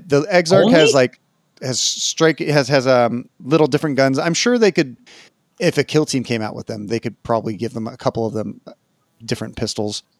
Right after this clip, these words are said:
Speaker 1: But typically in the old models, they've only had shuriken pistols and chain swords and manda blasters. Now, the, the, the leaders have had,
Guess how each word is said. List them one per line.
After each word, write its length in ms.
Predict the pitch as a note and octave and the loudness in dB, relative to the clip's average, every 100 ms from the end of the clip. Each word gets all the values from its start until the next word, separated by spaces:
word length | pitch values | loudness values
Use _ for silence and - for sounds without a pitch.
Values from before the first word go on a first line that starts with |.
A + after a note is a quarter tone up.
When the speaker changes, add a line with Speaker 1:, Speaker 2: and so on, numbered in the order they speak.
| _ _ _ | _ _ _
Speaker 1:
But 280 | A2+ C#3+ D3 _ _ - | 0 2 2 _ _ 0
typically 560 | A3+ A#3+ A3 D#3+ D3+ | 2 4 4 6 6
in 80 | C#3 | 4
the 100 | C3+ | 2
old 300 | D3 C#3+ D3+ | 4 6 6
models, 420 | C3+ A2+ A#2+ A2 | 4 2 2 0
they've 200 | B2+ A2+ | -2 -2
only 280 | - D#3 D#3+ | 2 2 4
had 200 | C#3+ B2+ | 4 2
shuriken 500 | - - C#3 C3+ C#3 | 2 4 4 4 0
pistols 520 | C3 A2+ A#2+ A2+ - - _ _ _ A#2+ | 0 0 0 0 -4 -12 _ _ _ -6
and 140 | A2+ | -4
chain 340 | - C3 B2+ | 0 2 2
swords 340 | C3 C#3 C3+ - | 4 4 4 2
and 220 | D3+ A2 G#2+ | -4 -2 0
manda 280 | A2 G#2+ | 0 -2
blasters. 560 | - A#2 - - - - | -6 -8 -8 -10 -10 -8
Now, 380 | C3+ C3 B2+ C3 - | -2 2 4 2 -2
the, 300 | B2 B2 - - _ | -2 -2 -4 -10 _
the, 120 | - A2+ | -12 -8
the 180 | A#2+ | -4
leaders 480 | A#2 F3+ G#3 D#3 C#3+ | 2 4 6 4 2
have 100 | C3+ | 0
had, 380 | B2+ B2+ A#2+ - | 4 4 4 0